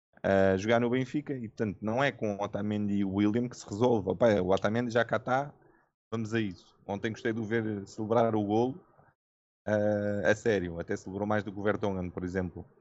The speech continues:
Ah, mas neste momento realmente criar a nossa, <laughs> a nossa equipa com ex, ex-rivais, quando o maior problema que já o ano passado sentimos foi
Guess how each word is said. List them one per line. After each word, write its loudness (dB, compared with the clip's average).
Ah, 4
mas 2
neste 0
momento -2
realmente 0
criar 4
a 4
nossa, -4
<laughs> -16
a 4
nossa 0
equipa -2
com -4
ex, 4
ex-rivais, -2
quando -2
o -2
maior 2
problema -2
que -8
já 4
o 2
ano -2
passado 0
sentimos -6
foi -6